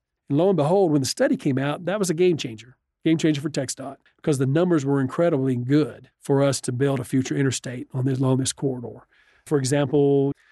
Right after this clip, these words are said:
two point four billion dollar increase to your G D P, twenty-one percent reduction in accidents, four billion dollars in travel cost savings. All that lost money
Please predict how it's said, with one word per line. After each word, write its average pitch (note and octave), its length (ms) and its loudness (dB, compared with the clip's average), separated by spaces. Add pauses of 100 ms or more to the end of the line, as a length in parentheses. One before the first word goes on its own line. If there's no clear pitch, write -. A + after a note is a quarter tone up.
(160)
two E3 140 0
point C#3+ 300 -2
four D3+ 220 0
billion C#3+ 360 2
dollar C#3 400 2
increase C#3+ 420 -2
to - 100 -8
your B2+ 60 -2
G B2+ 160 -2
D B2+ 100 -2
P, B2 320 -6 (280)
twenty-one C#3+ 380 2
percent C#3+ 320 -4
reduction C#3 420 -2
in C3 60 -2
accidents, A#2+ 460 -6 (280)
four D#3+ 260 0
billion D3+ 320 2
dollars D3 460 2
in B2 160 -4
travel D3+ 380 0
cost A2+ 340 -6
savings. A#2 440 -12 (340)
All E3 260 2
that E3 260 -2
lost D#3+ 560 0
money D3 540 -2